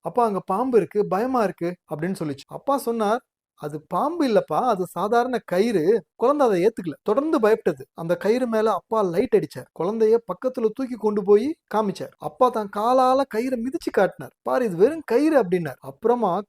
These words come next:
கையில எடுத்து காமிச்சார். இதை பார்த்த குழந்தைக்கு இது கயிறு என்று புரிந்து விட்டது.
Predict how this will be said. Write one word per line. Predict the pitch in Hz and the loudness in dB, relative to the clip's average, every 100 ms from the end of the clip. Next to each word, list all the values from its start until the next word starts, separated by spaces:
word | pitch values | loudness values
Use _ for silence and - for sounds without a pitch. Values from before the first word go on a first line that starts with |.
| - | -4
கையில | 202 277 | -2 2
எடுத்து | 262 196 233 - - | 2 2 -2 -10 -6
காமிச்சார். | 185 170 - 143 - | -6 -6 -12 -18 -12
இதை | 156 170 | -4 -2
பார்த்த | 190 214 220 | -2 -2 0
குழந்தைக்கு | 175 180 175 165 156 156 202 | 0 -2 -4 -6 -6 -6 -10
இது | - 143 170 _ | -12 -10 -10 _
கயிறு | - 147 214 233 226 | -10 -6 -4 -2 -2
என்று | 208 170 208 | -4 -6 -10
புரிந்து | - 190 202 | -4 -4 -2
விட்டது. | 156 131 | -6 -8